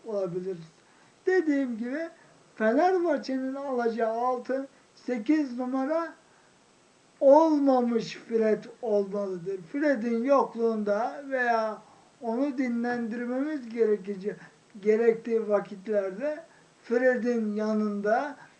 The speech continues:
yerine veyahut da daha kolay Ana-, Anadolu maçlarında iki sekizli bir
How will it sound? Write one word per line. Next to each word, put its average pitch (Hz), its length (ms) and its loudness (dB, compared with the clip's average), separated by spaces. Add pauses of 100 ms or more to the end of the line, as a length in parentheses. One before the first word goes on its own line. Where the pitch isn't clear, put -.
(280)
yerine 214 760 2 (600)
veyahut 269 480 8
da 226 280 2
daha 302 320 4
kolay 240 460 2
Ana-, 262 420 -2
Anadolu 262 580 -2
maçlarında 254 960 -4 (140)
iki 277 360 0
sekizli 214 760 -8
bir 214 140 -6